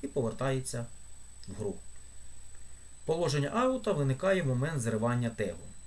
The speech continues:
І зривати стрічку можна лише з гравця, котрий володіє м'ячем. Тобто той гравець, який м-, м'ячем не володіє, з нього стрічку зривати заборонено. Які можуть бути порушення правил гр-, е, гри у нападі та в захисті?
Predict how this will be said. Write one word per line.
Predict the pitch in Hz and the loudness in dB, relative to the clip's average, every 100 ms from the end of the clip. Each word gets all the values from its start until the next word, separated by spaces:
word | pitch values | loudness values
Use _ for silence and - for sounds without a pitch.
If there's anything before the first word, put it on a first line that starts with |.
| - | -6
І | |
зривати | 107 127 113 107 | 0 2 2 0
стрічку | - 233 226 120 | -2 -2 0 0
можна | 127 139 | 2 2
лише | 120 117 113 | 2 0 0
з | 101 | 0
гравця, | 104 101 - 156 208 - - - - | -2 0 2 2 2 -4 -8 -6 2
котрий | 127 139 143 165 | 6 6 6 2
володіє | 123 104 98 101 113 | 4 2 2 2 2
м'ячем. | 104 104 104 87 - - - - | 2 0 0 -2 -4 -6 -6 -6
Тобто | 95 101 | -6 -4
той | 139 147 117 107 - - - | 4 4 4 2 -2 -2 0
гравець, | 104 117 113 104 | 2 4 4 4
який | - 110 | 0 0
м-, | 101 - 98 | 0 -2 -2
м'ячем | 98 113 - 98 92 | 0 0 2 2 4
не | 104 | 4
володіє, | 104 110 139 226 233 | 2 2 4 4 2
з | 139 104 | 0 0
нього | 139 160 170 | 0 0 -4
стрічку | - 127 127 123 | -2 -2 -2 -2
зривати | 117 92 104 - 104 | -2 0 0 0 -2
заборонено. | 98 127 110 113 98 104 98 95 - - - - - - - - - - - | 0 0 2 0 0 -2 -2 -4 -4 -4 -4 -2 -2 -2 -4 -4 -8 -8 -4
Які | - - | -2 2
можуть | 240 226 175 | 6 6 6
бути | 175 170 | 2 2
порушення | 151 151 - 147 131 | 2 2 2 2 2
правил | 127 117 104 101 | 4 4 4 2
гр-, | 110 113 110 | 0 0 2
е, | 107 | 2
гри | 104 123 139 190 | 4 4 4 2
у | 190 113 | 2 2
нападі | 131 147 139 123 | 4 2 2 2
та | 120 | 0
в | 107 | 0
захисті? | 107 - - - - | 0 -2 -6 -8 -10